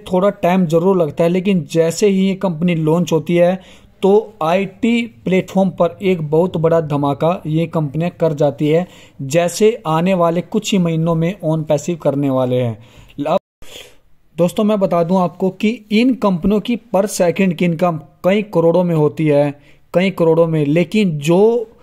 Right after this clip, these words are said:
इनके साथ मेंबर बने होते हैं या मैं बता दूं जो इन कंपनियों के फाउंडर होते हैं वो दुनिया के सबसे अमीर आदमी माने जाते हैं और वही काम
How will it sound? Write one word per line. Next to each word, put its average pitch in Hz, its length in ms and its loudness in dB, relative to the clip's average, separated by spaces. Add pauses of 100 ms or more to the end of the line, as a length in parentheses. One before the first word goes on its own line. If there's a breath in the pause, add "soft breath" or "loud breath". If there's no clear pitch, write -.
(260 soft breath)
इनके 196 300 2
साथ 190 280 -2
मेंबर 160 380 0
बने 151 200 0
होते 156 260 0
हैं 160 80 2
या 156 200 2
मैं 151 200 0
बता 143 180 -2
दूं 156 160 -8 (360 loud breath)
जो 180 300 2
इन 208 200 0
कंपनियों 190 440 -2
के 196 80 -2
फाउंडर 165 420 -2
होते 160 380 2
हैं 139 180 0 (360 loud breath)
वो 214 600 4 (120)
दुनिया 175 580 2
के 190 260 -2
सबसे 185 540 -2
अमीर 175 360 0
आदमी 156 300 0
माने 151 320 0
जाते 147 300 0
हैं 147 220 -2 (400 loud breath)
और 190 160 2
वही 185 360 0
काम 190 340 -2